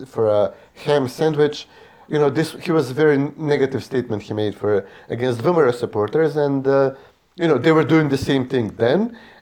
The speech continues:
and they're especially doing the same thing now, now that their base is disenchanted with them and not showing up on its own propulsion, and you have to drag them into Skopje, put them in an enclosure.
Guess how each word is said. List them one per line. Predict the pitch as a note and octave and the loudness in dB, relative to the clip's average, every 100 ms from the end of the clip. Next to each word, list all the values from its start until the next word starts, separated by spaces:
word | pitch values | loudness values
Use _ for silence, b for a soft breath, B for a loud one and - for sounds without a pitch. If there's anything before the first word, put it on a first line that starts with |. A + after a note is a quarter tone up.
| - | -4
and | E3 F3+ D#3+ | -2 -2 -2
they're | D#3 E3 E3 | 2 2 2
especially | E3 - F#3 F3+ D#3+ C3 | -4 0 0 0 2 2
doing | C3 A#2+ | 2 0
the | A2 | -2
same | - A#2+ A2 | -2 -4 -2
thing | A#2 A2 | -4 -2
now, | A2+ C3+ C#3 B B B _ | 0 0 0 B B B _
now | C3 C3+ | -2 0
that | C3 B2+ B2 | 0 -2 -6
their | A#2+ C3 B2+ | 0 0 0
base | A2+ C3 B2 - | -2 -2 -2 -4
is | A#2 G#2 | -8 -8
disenchanted | - B2+ B2 A#2 - B2+ A#2+ A2+ | -10 -10 -6 -6 -4 -2 -2 -4
with | A#2 | -4
them | A#2+ A2 | -2 -2
and | A2 | -2
not | G#2+ | -4
showing | - A#2+ G2+ G2 | -4 -2 -2 0
up | G2 F#2+ - B B _ _ | 0 -2 -8 B B _ _
on | B2 B2 | -4 -2
its | A#2 C#3+ | -2 0
own | C3 A#2+ | 0 0
propulsion, | A2 C#3+ E3 - F3 E3 | -2 0 0 0 -2 -2
and | C#3+ C#3 | -2 -2
you | C3+ | -2
have | C3 B2+ - | -2 -4 -2
to | C3+ C3 B2 B B B - | 0 0 -2 B B B -8
drag | D3+ D#3 C#3 | -2 0 0
them | D3+ | -4
into | D3 C#3+ | -4 -8
Skopje, | - D3+ D3 D3 C#3+ | -8 -8 -4 -4 -4
put | D#3+ D3 | -4 -6
them | D3+ C#3+ | -4 -2
in | |
an | C#3+ C3+ C3+ | 0 0 -2
enclosure. | - C#3 C3+ C3 C3 B2 B2+ B2 | -4 -6 -2 0 2 0 -2 -2